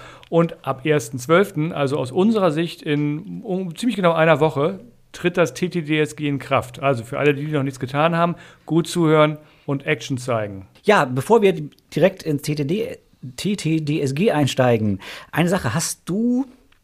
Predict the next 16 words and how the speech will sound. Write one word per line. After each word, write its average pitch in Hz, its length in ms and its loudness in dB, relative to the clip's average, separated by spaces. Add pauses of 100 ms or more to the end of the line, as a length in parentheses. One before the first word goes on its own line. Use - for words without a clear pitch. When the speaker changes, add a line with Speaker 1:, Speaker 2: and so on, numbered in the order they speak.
(260)
Speaker 2:
dich 170 140 0
mal 175 120 4
mit 175 160 2
dem 175 140 4
Newsletter-Tracking 135 640 0
beschäftigt? - 680 -4 (320)
Mir 180 200 2
ist - 280 -4
was 165 200 0
aufgefallen, 175 680 0
ich 139 160 -4
hab - 160 -4
neulich 139 340 0
einen 123 180 0
Newsletter 175 320 -2
bekommen 175 480 -2